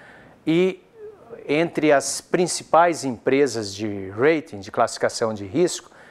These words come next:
a Fitch, a Moody's e a S P, as chamadas de Big Three,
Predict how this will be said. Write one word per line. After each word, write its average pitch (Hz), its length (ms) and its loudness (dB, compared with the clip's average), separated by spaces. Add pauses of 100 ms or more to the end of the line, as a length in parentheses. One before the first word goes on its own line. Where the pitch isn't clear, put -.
(200)
a 220 80 4
Fitch, - 560 0 (260)
a 117 140 2
Moody's 135 560 0 (240)
e 123 180 0
a 123 220 4
S 135 400 0
P, 156 460 -2 (340)
as 117 100 0
chamadas 131 640 2
de 127 380 0
Big 160 360 -2
Three, 165 440 -2